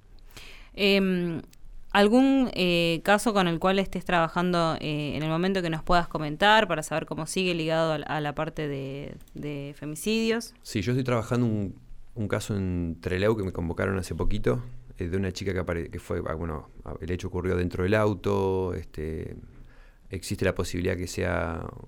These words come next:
Speaker 2: o sea, en realidad las hipótesis todavía no est-, están planteadas, la más fuerte parece ser un suicidio, recién estoy comenzando a, a investigarlo y siempre lo investigo de la misma manera,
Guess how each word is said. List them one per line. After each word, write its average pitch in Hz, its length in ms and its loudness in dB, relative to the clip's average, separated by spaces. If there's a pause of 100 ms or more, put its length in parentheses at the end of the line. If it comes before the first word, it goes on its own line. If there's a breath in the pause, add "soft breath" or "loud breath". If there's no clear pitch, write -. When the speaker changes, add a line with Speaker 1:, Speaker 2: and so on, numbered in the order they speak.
Speaker 2:
o - 80 -6
sea, - 120 -6
en 92 60 -2
realidad 92 260 2
las 104 160 -2
hipótesis 98 400 -2
todavía 95 240 0
no 98 100 0
est-, 90 140 -8
están 95 220 -4
planteadas, 98 400 0
la 95 80 -2
más 95 160 -4
fuerte 101 320 0
parece 90 260 -2
ser 90 140 -4
un 90 60 0
suicidio, 117 520 2
recién 95 300 -2
estoy 95 240 -2
comenzando 85 580 -2
a, 82 40 -4
a - 520 -16
investigarlo 120 520 4
y 117 40 2
siempre 110 360 0
lo 98 80 2
investigo 95 340 0
de 90 80 2
la 87 80 0
misma 92 160 -2
manera, 82 380 -4